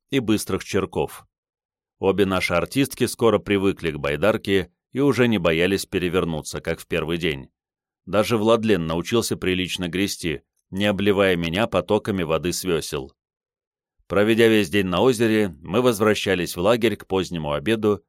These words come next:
или ужину, а после него иногда уезжали с Георгием и Мишей снимать закаты.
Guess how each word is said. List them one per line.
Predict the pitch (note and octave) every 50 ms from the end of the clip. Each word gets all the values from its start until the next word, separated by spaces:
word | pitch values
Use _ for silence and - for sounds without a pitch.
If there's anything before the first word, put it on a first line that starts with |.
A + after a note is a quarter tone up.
| _ _ _
или | C#3+ C#3+ A#2 F#2+ F2+ -
ужину, | - G#2 A#2+ G#2 A2 G#2+ G#2 G#2 G2+ F2+ - _ _ _ _ _ _ _ _ _ _
а | - C#2+ D2
после | - - D#3+ D3+ - D3+ D3+
него | C#3+ C#3 B2+ C3+ C3+ C3+ B2+ A2+ - _
иногда | _ E2+ F2 F#2+ G#2+ A2 A2+ B2 C#3
уезжали | C3+ B2 A#2 A2 G2 E2 G2 G#2+ G#2 G2+ F#2+
с | E2 D#2
Георгием | E2 F2+ F#2 G2 F#2+ F2+ D#2+ F2+ E2+ E2+ -
и | - E2+ E2+
Мишей | F#2 A#2 B2 - - B2+ A2+
снимать | - - - F2 D#2+ D2+ D2+ D#2 - - -
закаты. | _ E2+ E2 F2+ F#2 F2+ - F2+ D#2 - - D#2+ C#2+ -